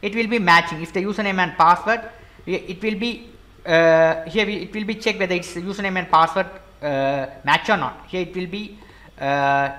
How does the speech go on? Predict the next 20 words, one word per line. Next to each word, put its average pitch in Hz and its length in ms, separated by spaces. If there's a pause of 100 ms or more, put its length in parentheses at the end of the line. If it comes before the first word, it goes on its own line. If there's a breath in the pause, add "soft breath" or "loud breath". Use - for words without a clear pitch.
observed 151 520
over 139 200
here, 117 240 (160)
right? 233 200
So 233 280 (240 loud breath)
my 165 160 (100)
S 226 160
Q 240 120
L - 40
cursor, 233 480 (100)
the, 214 420
which 180 160
is 196 100
the, 180 280 (560 loud breath)
uh, 139 520 (340)
property, 214 640 (720)
property 170 560 (440)
which 208 200
will 226 140
be, 233 240